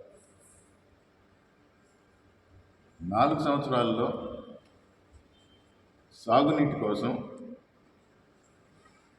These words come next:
ముఖ్యమంత్రి గారి దృష్టికి, అప్పటి ముఖ్యమంత్రి దృష్టికి తీసుకువెళ్ళి నీళ్లు రిలీజ్ చేయాలని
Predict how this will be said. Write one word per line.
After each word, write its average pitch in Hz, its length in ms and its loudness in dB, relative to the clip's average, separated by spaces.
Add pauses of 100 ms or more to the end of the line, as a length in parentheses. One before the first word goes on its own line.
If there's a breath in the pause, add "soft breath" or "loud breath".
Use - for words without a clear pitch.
(160)
ముఖ్యమంత్రి 135 520 0
గారి 117 260 0
దృష్టికి, 98 260 -6
అప్పటి 123 280 -2
ముఖ్యమంత్రి 120 560 -2 (480)
దృష్టికి - 280 -8
తీసుకువెళ్ళి 110 920 -4 (1800)
నీళ్లు 127 600 -2 (1500)
రిలీజ్ 123 380 0
చేయాలని 104 520 0